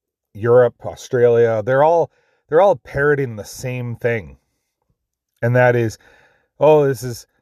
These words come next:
caused by the covid pandemic." No, no, it's not. It's caused by government. You've even got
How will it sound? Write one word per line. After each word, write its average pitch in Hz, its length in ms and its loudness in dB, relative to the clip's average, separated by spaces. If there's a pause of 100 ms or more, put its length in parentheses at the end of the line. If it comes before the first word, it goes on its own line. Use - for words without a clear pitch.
(380)
caused 135 480 -4
by 117 480 0 (280)
the 113 100 -8
covid 135 380 -2
pandemic." 101 840 -6
No, 269 380 2 (760)
no, 190 380 -4
it's - 180 -8
not. 110 400 -4
It's - 340 -12 (440)
caused 123 280 0
by 143 140 2
government. 110 560 -4 (3500)
You've 120 160 -2
even 143 300 0
got 127 300 2